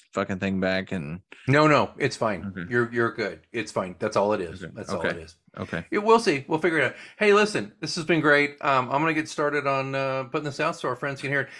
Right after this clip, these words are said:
Speaker 2: Happy Good Friday, everybody. Happy
Speaker 1: Yes.
Speaker 2: Easter if you celebrate. If you don't, have a great weekend. And, uh, we'll be back next week for,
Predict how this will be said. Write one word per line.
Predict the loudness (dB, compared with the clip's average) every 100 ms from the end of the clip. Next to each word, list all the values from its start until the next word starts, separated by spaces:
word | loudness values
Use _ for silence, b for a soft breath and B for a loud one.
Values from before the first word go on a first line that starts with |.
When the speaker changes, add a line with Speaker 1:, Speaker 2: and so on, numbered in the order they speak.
| B
Speaker 2:
Happy | 2 4 2
Good | 4 6 6
Friday, | 4 2 4 4 2
everybody. | 2 2 2 0
Happy | -2 -2 -2 0
Speaker 1:
Yes. | 2 4 2
Speaker 2:
Easter | -2 -2 2 2 2 -4 B B
if | -6 -2
you | 0
celebrate. | 2 4 4 2 0
If | 0
you | 0
don't, | 0 0
have | 0 -2
a | 0
great | 0 0
weekend. | -4 -8 -6 -6 -6
And, | -4 0 2 0 0
uh, | 2 2
we'll | 2
be | 0
back | 0 0 -2
next | -4 -4 -4
week | -2 -2 -4
for, | -4 -2 -2 -4 -8